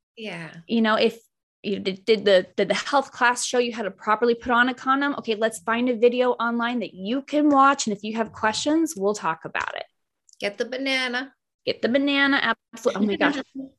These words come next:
Speaker 2: The health teacher in my school, when I was in eighth grade, was fired for showing kids in health class how to put on a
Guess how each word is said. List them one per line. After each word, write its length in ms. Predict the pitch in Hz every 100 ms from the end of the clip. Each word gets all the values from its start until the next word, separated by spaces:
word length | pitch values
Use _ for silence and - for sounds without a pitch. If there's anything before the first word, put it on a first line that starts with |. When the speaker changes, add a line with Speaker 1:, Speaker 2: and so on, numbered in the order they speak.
| _
Speaker 2:
The 100 | -
health 380 | 233 240 285 294
teacher 420 | - 311 302 349
in 300 | 330 254 247
my 600 | 233 233 247 285 311 349 339 _ _
school, 680 | - - 294 233 196 269 - _ -
when 120 | 208
I 120 | 196
was 260 | 202 208 208 -
in 720 | 196 202 196 202 202 202 202 -
eighth 380 | 202 233 - -
grade, 540 | 214 214 170 67 208 - -
was 260 | 208 202 - _ _
fired 560 | 247 240 240 190 170 202 _
for 180 | _ 214
showing 540 | 196 - 208 202 208 202
kids 320 | 214 196 196
in 80 | 196
health 320 | 196 190 -
class 320 | - 185 180
how 200 | - 190
to 80 | 190
put 220 | - 202
on 200 | 185 175
a 180 | 175 175